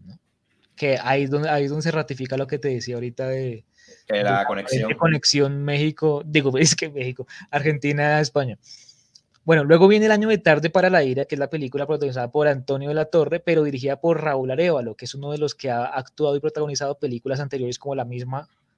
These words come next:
Speaker 1: La Isla Mínima, ¿no? Entonces ahí es como un caso también de actor que se revela como director y que se
Speaker 2: Director.
Speaker 1: revela como director y que lo hace tan bien que llega incluso a ganar el Goya. Al, lo hace muy bien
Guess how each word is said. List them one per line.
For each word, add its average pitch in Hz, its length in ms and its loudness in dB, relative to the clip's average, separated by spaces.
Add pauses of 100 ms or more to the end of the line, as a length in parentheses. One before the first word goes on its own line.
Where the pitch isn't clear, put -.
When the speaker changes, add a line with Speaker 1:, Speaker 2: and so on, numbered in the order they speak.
(140)
Speaker 1:
La 110 180 2
Isla 113 340 -2
Mínima, 95 380 -8 (120)
¿no? 95 140 -20 (840)
Entonces 127 200 -6
ahí 160 100 6
es 147 100 0
como 175 160 4
un 147 80 -2
caso 156 260 2
también 135 400 -2
de 143 180 0
actor 139 640 -8 (680)
que - 120 -8
se 147 140 -6
revela 120 480 -4
como 135 360 -6
director 131 640 -4
y 135 60 -6
que 101 80 -6
se 98 80 -2
Speaker 2:
Director. 101 300 -4
Speaker 1:
revela 123 200 -8
como - 200 -8
director 135 420 -4
y 160 80 -10
que 135 120 -6
lo 127 100 0
hace 127 140 0
tan 160 160 2
bien 151 240 0
que 165 200 -2
llega 143 240 4
incluso 165 560 0 (540)
a 143 100 2
ganar 135 280 4
el 135 120 0
Goya. 147 380 4 (580)
Al, 143 280 -2 (1300)
lo 170 120 2
hace 143 160 2
muy 160 100 0
bien 156 280 2